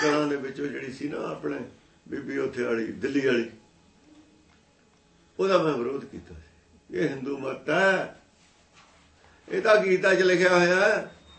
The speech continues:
ਗੀਤਾ ਦਾ ਸਾਡੇ ਨਾਲ ਕੀ ਸੰਬੰਧ? ਕਾਫੀ ਵਿਰੋਧ ਕੀਤਾ ਸਾਰੇ ਵਿਦਵਾਨਾਂ ਨੇ ਮੇਰਾ। ਆਖਰ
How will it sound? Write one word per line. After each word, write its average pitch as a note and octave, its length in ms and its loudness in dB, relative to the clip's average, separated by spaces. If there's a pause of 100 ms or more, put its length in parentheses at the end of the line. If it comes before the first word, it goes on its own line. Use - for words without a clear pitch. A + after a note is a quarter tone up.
(1160)
ਗੀਤਾ G3 340 6
ਦਾ G#3 100 8
ਸਾਡੇ F3+ 280 4
ਨਾਲ G3 140 2
ਕੀ F#3 180 2
ਸੰਬੰਧ? F3+ 640 2 (2750)
ਕਾਫੀ F3 540 2 (1120)
ਵਿਰੋਧ E3+ 340 2
ਕੀਤਾ D#3 320 -2
ਸਾਰੇ D#3 220 2
ਵਿਦਵਾਨਾਂ C#3 500 -4
ਨੇ C3+ 80 -8
ਮੇਰਾ। B2+ 260 -6
ਆਖਰ D#3 600 0